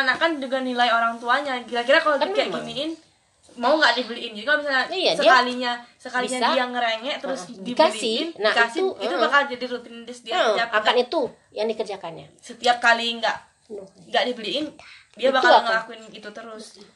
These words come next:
Speaker 1: Karena dia tahu kalau dia kayak gitu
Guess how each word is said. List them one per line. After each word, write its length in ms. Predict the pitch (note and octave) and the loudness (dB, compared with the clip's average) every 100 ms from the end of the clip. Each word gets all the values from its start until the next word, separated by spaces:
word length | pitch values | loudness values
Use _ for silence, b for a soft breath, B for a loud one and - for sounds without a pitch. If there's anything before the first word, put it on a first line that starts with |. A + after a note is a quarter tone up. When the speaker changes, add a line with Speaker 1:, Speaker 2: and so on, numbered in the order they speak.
| b b | b b
Speaker 1:
Karena 240 | - A#3 D4 | -4 0 4
dia 160 | C#4+ | 4
tahu 220 | C#4 C#4+ E4 - | 6 6 4 -2
kalau 260 | B3 A#3 A#3 - | -2 -2 -2 -8
dia 180 | G#3 A#3 | -8 -6
kayak 220 | A#3 G3+ | -6 -10
gitu 320 | G#3 A#3 D4+ | -12 -8 -8